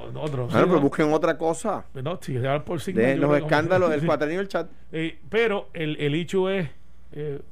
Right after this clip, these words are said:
Speaker 1: ¿te acuerdas el texto que te envió una vez Eduardo?
Speaker 2: A mí
Speaker 1: También,
Speaker 2: no.
Speaker 1: sí, que dijo, "Por ahí anda Alejandro,
Speaker 2: No,
Speaker 1: todo
Speaker 2: fue un
Speaker 1: iracundo".
Speaker 2: tuit, fue un
Speaker 1: Un
Speaker 2: tuit,
Speaker 1: tuit, un
Speaker 2: fue un
Speaker 1: tuit,
Speaker 2: tuit, fue un
Speaker 1: un tuit.
Speaker 2: tuit.
Speaker 1: Así que nada, vamos a ver qué pasa.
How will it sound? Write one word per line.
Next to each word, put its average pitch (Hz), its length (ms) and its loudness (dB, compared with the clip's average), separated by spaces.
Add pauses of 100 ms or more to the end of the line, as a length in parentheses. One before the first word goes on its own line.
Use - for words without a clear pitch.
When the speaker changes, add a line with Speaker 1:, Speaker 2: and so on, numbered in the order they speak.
(160)
Speaker 1:
¿te 113 80 -6
acuerdas 135 280 -2
el 180 100 -6
texto - 300 -4
que 170 80 2
te 170 60 2
envió 160 340 0
una 143 380 0
vez 147 420 -2
Eduardo? 151 440 -2 (1200)
Speaker 2:
A 107 60 -2
mí - 20 2
Speaker 1:
También, 110 240 4
Speaker 2:
no. 104 320 2 (100)
Speaker 1:
sí, 143 240 -6
que 139 100 -4
dijo, 143 220 -2
"Por 127 160 -4
ahí 160 200 4
anda 180 280 0
Alejandro, 165 420 0
Speaker 2:
No, 151 60 2
Speaker 1:
todo 127 140 6
Speaker 2:
fue 135 100 4
un - 60 4
Speaker 1:
iracundo". 147 480 2
Speaker 2:
tuit, - 20 -8
fue 117 80 -4
un 127 60 -2
Speaker 1:
Un 175 60 -2
Speaker 2:
tuit, 107 120 -2
Speaker 1:
tuit, 175 120 4
un 170 140 -6
Speaker 2:
fue 120 100 -6
un 135 60 -6
Speaker 1:
tuit, - 0 -
Speaker 2:
tuit, 92 200 -2
fue 143 80 -2
un 151 60 -2
Speaker 1:
un 127 40 -6
tuit. 82 220 -4
Speaker 2:
tuit. - 120 -12 (720)
Speaker 1:
Así 147 180 -2
que 143 460 4
nada, 165 340 4 (520)
vamos 170 260 2
a 196 60 4
ver 196 80 -2
qué 202 120 0
pasa. 165 340 -4